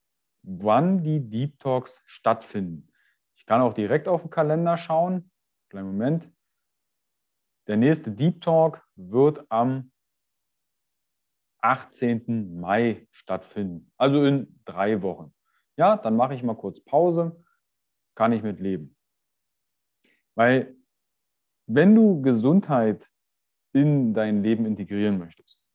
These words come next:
deine Persönlichkeit weiterentwickeln möchtest und mehr Lebensqualität, mehr Lebensfülle, dann findest du auf meinem Instagram-Kanal Functional Punkt Basics ganz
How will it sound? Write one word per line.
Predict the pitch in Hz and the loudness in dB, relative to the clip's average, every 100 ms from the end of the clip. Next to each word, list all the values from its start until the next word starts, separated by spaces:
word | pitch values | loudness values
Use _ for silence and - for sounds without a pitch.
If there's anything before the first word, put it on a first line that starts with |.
| _ _ _ _ _ _ - | _ _ _ _ _ _ -2
deine | 113 | 0
Persönlichkeit | 117 127 107 127 139 - 104 92 | 2 0 2 2 2 0 -2 -2
weiterentwickeln | 98 95 90 90 - - _ | -4 -4 -10 -14 -20 -20 _
möchtest | _ _ _ _ _ _ _ _ | _ _ _ _ _ _ _ _
und | - 135 139 143 143 - | 0 4 6 6 4 0
mehr | 139 135 | 0 2
Lebensqualität, | 131 143 143 - 104 98 110 120 | 2 2 0 -2 -2 -2 -4 0
mehr | 131 | 2
Lebensfülle, | 131 139 143 - 98 87 _ _ _ _ _ _ _ | 2 2 0 -6 -14 -14 _ _ _ _ _ _ _
dann | 120 156 | 0 2
findest | 151 160 180 175 | 0 0 0 0
du | 151 | 0
auf | 127 135 | -2 0
meinem | 127 | -2
Instagram-Kanal | 127 165 156 127 107 98 101 98 101 127 - | 0 -4 -2 -2 -2 -4 -6 -4 -2 -4 -4
Functional | 110 123 - 110 | -6 -6 -8 -8
Punkt | - 98 | -8 -10
Basics | 95 98 196 - _ _ _ _ _ - | -4 -4 -4 -10 _ _ _ _ _ -2
ganz | 123 147 165 - | 0 0 -2 -10